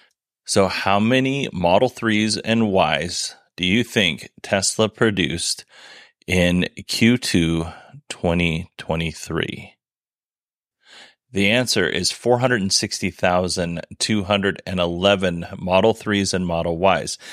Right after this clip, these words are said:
This is up ninety percent year over year. That is a fantastic <laughs> number for Tesla. That's insanity. Now, for production, how many Model S's and Model X's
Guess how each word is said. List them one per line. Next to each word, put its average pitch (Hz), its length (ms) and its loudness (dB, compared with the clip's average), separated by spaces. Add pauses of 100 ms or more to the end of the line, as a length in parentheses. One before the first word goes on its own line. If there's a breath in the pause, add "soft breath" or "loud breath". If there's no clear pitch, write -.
(380 loud breath)
This 120 340 0
is 151 180 -2
up 165 320 4
ninety 120 640 0
percent - 600 0
year 95 340 2
over 98 240 2
year. 95 460 0 (120)
That 90 280 0
is 95 420 -4
a 98 220 -2
fantastic 101 1400 -2
<laughs> 101 80 -4
number 98 400 2
for 92 200 -6
Tesla. 92 420 -2
That's 85 240 -8
insanity. 95 1080 -4 (680 loud breath)
Now, 95 380 0 (160)
for - 180 -2
production, 95 760 0 (380)
how 85 240 -2
many 107 640 -2 (120)
Model 92 460 2
S's 98 380 -2
and 90 140 -2
Model 87 300 -2
X's 90 720 -2